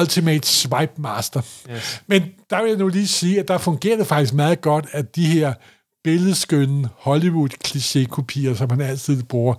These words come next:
Speaker 1: han kopierer fra filmbladet hele tiden. Det kan man ty-, tydeligt se, simpelthen, ikke? Det fungerer meget godt, at de så bliver til zombier. <laughs> Så, og den der Marvel-zombie, den spredte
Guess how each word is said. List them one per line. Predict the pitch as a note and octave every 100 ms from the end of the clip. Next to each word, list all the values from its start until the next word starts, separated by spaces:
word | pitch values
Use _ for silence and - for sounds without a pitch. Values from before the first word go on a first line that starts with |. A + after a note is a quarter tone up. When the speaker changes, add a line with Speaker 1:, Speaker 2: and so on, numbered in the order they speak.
| - - -
Speaker 1:
han | C#3
kopierer | A2+ C3+ C3 A#2+
fra | A#2+ B2
filmbladet | - B2+ A#2+ G2+ G2+
hele | G2 G#2
tiden. | - A2+
Det | A2
kan | G#2+
man | G#2+
ty-, | - G#2+
tydeligt | - A#2+ A#2
se, | G#2 G2
simpelthen, | A2 G2+ G2
ikke? | A2+ A2 _ - - - - - - _ -
Det | D#3
fungerer | D#3 G#3+ G#3
meget | F3 F3
godt, | F3
at |
de | E3
så | - E3+
bliver | F#3 D#3
til | - D3
zombier. | - C#3+ D3 C#3 A#2 F#2 - G#2 - G3+ F#3
<laughs> | - F#3 - F3+ - G#3 -
Så, | D3 C#3 - - - - B2+
og | E3+ D3+
den | F#3
der | G#3 F3+ D#3
Marvel-zombie, | E3+ D#3 D3+ E3+ C#3+ D#3 C#3+ C#3
den | D#3 D3
spredte | B2+ C3+